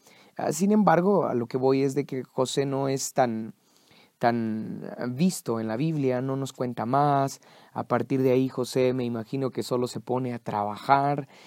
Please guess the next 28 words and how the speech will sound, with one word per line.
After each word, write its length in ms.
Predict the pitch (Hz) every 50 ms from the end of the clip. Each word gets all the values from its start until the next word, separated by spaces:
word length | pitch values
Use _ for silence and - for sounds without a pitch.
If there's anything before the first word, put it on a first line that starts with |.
| - _ _
y 120 | 139 113
se 160 | - - 117
emociona, 840 | 110 110 113 113 113 - - - 147 151 151 151 151 147 139 131 123
tal 320 | - - 123 123 127 131
vez, 420 | 139 160 165 165 165 160 151 - - - - - - _ _
pero 280 | - 151 151 147 151
no 320 | 151 156 156 160 170 175 175
nos 220 | 175 165 156 -
cuenta 420 | - - 147 151 151 147 - 131 127
tanto 760 | - _ - 127 135 139 135 - - 123 - - - - - -
de, 240 | 127 123 123 135 139
de, 300 | 143 131 127 - - -
de 120 | - 117 113
José 420 | - 117 117 - - 139 143 139
hasta 240 | 135 127 - 127 117
que 260 | - - 113 113 - - - - - _ _
Jesús 400 | - - 127 - - 151 147 139
desaparece 1120 | 147 127 - 123 113 - 113 123 143 170 170 160 - - 156 151 151 147 147 147 143 131
en, 160 | 123 123 117 117
en, 180 | 117 117 120
en 120 | 123 127 131
una 220 | 131 135 127 120
fiesta 300 | - 143 135 127 - 127
de 120 | 120 113
Pascua, 760 | - - 147 151 151 - - - 135 127 123 123 123 123 120 120
y, 340 | 117 113 113 117 117 117 -
eh, 160 | - - -
después 500 | - - 117 113 - - 127 123 123 -